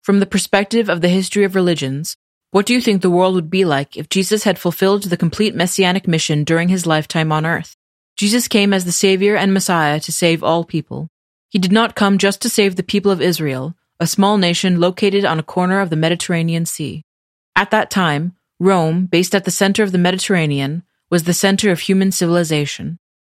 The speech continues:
Rome was ready to rule the seas. Heaven's desire was that Jesus evangelize and then rule over Rome,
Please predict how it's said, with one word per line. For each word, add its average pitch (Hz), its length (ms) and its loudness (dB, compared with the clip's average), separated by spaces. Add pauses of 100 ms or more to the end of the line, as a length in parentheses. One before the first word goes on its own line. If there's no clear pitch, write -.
(160)
Rome 214 200 4
was 240 140 2
ready 185 240 4
to 180 160 -4
rule 190 220 2
the 185 100 -8
seas. 139 600 -6 (460)
Heaven's 208 300 2
desire 160 500 2
was 147 180 -2
that 151 180 0
Jesus 185 360 -2
evangelize 180 680 0
and 160 160 -2
then 160 160 0
rule 170 240 2
over 160 280 0
Rome, 131 420 -6